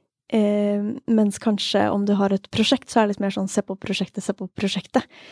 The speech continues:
At det kan være litt lettere. Eh, og i visse bransjer, altså, i visse bransjer som hen, som har sendt inn,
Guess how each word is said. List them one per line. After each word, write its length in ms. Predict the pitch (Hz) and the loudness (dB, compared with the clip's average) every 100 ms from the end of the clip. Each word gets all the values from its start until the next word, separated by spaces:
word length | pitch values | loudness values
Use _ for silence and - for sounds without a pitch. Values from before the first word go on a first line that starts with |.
| - | -6
At 120 | 226 220 | 0 2
det 60 | 220 | 2
kan 100 | 208 | 4
være 140 | 208 | 4
litt 100 | 226 | 4
lettere. 520 | 254 269 - - 269 - - - - _ | 2 0 -6 -4 -4 -6 -18 -20 -20 _
Eh, 460 | 226 220 214 208 214 - | 2 2 2 0 -2 -2
og 320 | - 202 208 - _ | -2 2 2 -2 _
i 100 | - | 0
visse 360 | 214 220 - 208 | 2 2 0 0
bransjer, 460 | - 220 208 - - | 4 4 2 0 -2
altså, 240 | 233 - 214 _ _ _ _ 233 | -2 -4 -6 _ _ _ _ 4
i 100 | 220 | 4
visse 160 | 214 | 4
bransjer 380 | 208 208 196 226 | 4 2 0 -2
som 260 | - 202 208 202 | 0 0 0 2
hen, 220 | 233 359 - | 2 2 -4
som 240 | - 226 | 0 4
har 80 | 214 | 4
sendt 240 | 220 208 | 2 -2
inn, 220 | 220 202 | -2 -4